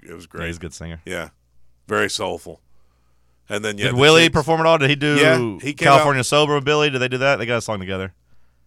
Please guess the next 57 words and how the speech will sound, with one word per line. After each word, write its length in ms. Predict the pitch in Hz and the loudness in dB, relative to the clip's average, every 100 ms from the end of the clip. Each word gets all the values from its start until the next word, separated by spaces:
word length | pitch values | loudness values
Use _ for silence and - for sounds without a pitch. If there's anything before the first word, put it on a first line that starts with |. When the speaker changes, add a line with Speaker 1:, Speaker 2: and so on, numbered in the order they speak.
| _ _ _ _ - | _ _ _ _ -2
Speaker 1:
I 100 | 175 | 0
don't 260 | 196 139 | 0 -4
think 420 | - 156 131 - - 139 | -6 -6 -6 -20 -16 0
that 260 | 202 202 | 0 2
part 200 | 214 196 | -2 -2
might. 220 | 170 151 - - _ | -4 -6 -10 -20 _
There 120 | 156 | -6
might 160 | 196 277 | 0 0
have 60 | 240 | 0
been 160 | 196 | -4
some 160 | 170 180 | -4 0
Speaker 2:
Something 240 | 180 170 160 | 2 4 4
Speaker 1:
stuff 140 | 139 | 4
Speaker 2:
got 60 | - | 4
cut 100 | 127 | 4
Speaker 1:
that, 140 | 120 | 4
Speaker 2:
out. 140 | 147 | 2
'Cause, 100 | 147 | 2
I 40 | 185 | 4
mean, 80 | 196 | 6
Speaker 1:
yeah, 40 | |
Speaker 2:
it 20 | |
was, 100 | 175 | 4
like, 100 | 165 | 4
Speaker 1:
yeah. 60 | 143 | 0
Speaker 2:
a 40 | 104 | 0
seven 400 | - 240 170 139 | 2 6 6 6
or 80 | 131 | 6
eight 100 | 127 | 8
hour 240 | 117 95 | 6 4
day. 280 | 82 117 95 | 2 4 4
Like, 120 | 92 | 2
it 60 | 143 | 0
was 140 | 117 | 0
a 60 | 104 | 2
Speaker 1:
Yeah. 140 | 143 | 2
Speaker 2:
full 180 | 127 117 | 2 0
day. 220 | 87 101 82 | 0 -2 -2
Like, 120 | 98 | -4
I'm, 140 | 123 | -2
they 80 | 135 | 0
didn't 160 | 151 104 | 0 2
show 200 | 123 98 | 2 2
everything. 480 | 92 80 80 78 90 | 0 -2 -10 -6 -2
I 60 | |
Speaker 1:
Yeah, 80 | 127 | 0
Speaker 2:
just 120 | 101 | 2
didn't 160 | 107 101 | 0 0
Speaker 1:
yeah, 60 | 98 | -2
Speaker 2:
know 60 | |
Speaker 1:
yeah. 60 | 92 | -4
Speaker 2:
if 100 | 95 _ _ - _ _ _ - | -10 _ _ -20 _ _ _ -2
Speaker 1:
They 160 | 143 | 0
didn't 200 | 151 127 | 0 -2
show 220 | - 117 | -4 -4
that 200 | 95 95 | -4 -6
one. 160 | 85 | -8